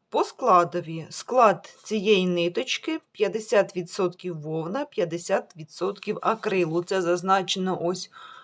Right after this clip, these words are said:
у віконечку, стоїть галочка. Я так розумію, що виробника одна етикетка на два види пряжі, ще якась інша є — ангора, вовна і акрил.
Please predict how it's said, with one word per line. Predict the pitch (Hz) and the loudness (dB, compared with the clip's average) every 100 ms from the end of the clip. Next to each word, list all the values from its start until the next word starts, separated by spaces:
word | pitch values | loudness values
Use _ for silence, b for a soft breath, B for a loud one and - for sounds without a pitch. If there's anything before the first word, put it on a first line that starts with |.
| B | B
у | 190 | -8
віконечку, | 185 185 233 302 320 294 - 226 | -8 -4 0 0 0 -4 -6 -8
стоїть | - 208 233 208 | -6 -6 -4 -4
галочка. | 175 175 160 156 - 170 | 0 0 0 -6 -6 -2
Я | 175 | 0
так | 175 175 190 | 0 -4 -4
розумію, | 190 175 202 190 180 | -6 -6 -4 -2 -2
що | 175 - 180 | -2 -2 0
виробника | 180 180 165 190 185 185 175 160 B B B B | 2 2 0 -2 -2 -2 -2 -4 B B B B
одна | - 175 202 202 | -6 -4 0 0
етикетка | 190 185 175 185 175 - | 0 -2 -2 -2 -4 -6
на | 180 185 | -4 -2
два | 170 190 | 2 4
види | 180 175 160 | 4 2 0
пряжі, | - 180 180 214 254 | -2 2 4 4 0
ще | 240 240 | 4 6
якась | 190 190 190 - | 6 4 0 -2
інша | 175 185 180 - | -4 -2 2 2
є — | 170 160 170 | 2 2 0
ангора, | 170 175 160 175 175 165 | 0 0 2 6 6 6
вовна | 151 160 160 156 165 156 | 4 0 0 0 -2 -2
і | 147 165 | 0 0
акрил. | 151 - 170 185 285 | -2 -4 0 0 0